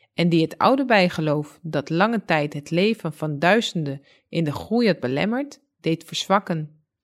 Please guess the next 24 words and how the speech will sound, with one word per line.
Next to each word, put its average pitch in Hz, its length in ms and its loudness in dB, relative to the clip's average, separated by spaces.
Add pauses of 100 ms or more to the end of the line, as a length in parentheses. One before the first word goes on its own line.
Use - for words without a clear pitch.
(640)
Voor - 260 -4
hun 208 200 2
getuigenis 170 800 0
werden 147 260 -2
menselijke 226 520 -4
theorieën 175 680 -2
en 247 200 -4
filosofieën 196 920 0
als - 260 -10
ijdele 196 380 0
fabels. 180 680 -2 (880)
Machtig 247 460 2
waren 247 260 4
de 226 80 0
gevolgen 180 540 -2
die 170 120 0
voortvloeiden 156 800 -2
uit 139 200 -6
de 139 100 -6
woorden 202 400 -2
die 156 120 -2
de 123 80 -6
heiland 196 400 -2
sprak - 520 -10